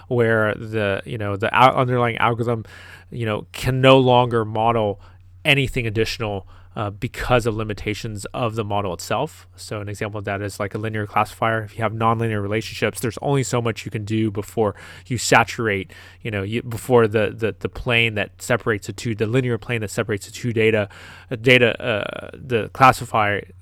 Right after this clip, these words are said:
the two classifications is just as good as it's gonna get. Um, and so we use that to try to give us a sense of, well, how much data is more data, and if more data is gonna,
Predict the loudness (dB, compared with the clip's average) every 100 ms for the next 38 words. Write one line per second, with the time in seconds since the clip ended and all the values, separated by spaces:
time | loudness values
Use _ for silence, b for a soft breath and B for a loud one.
0 | -20 -20 -16 -4 0 2 2 2 2 2
1 | 0 -6 -8 -4 -2 -2 -4 -4 -2 -4
2 | -8 -10 -10 -4 -4 -4 -10 -20 -20 -20
3 | -20 -20 -20 -20 -20 B B B 8 8
4 | 6 B B B 4 10 10 10 8 6
5 | 6 8 6 4 0 4 4 4 2 2
6 | 0 -4 -6 -6 -2 0 2 2 2 0
7 | -2 -2 -2 -4 -8 B B -6 -6 -6
8 | -4 -2 -4 -4 -6 -6 -6 -8 -8 -6
9 | -4 -4 -4 -6 -8 -8 -8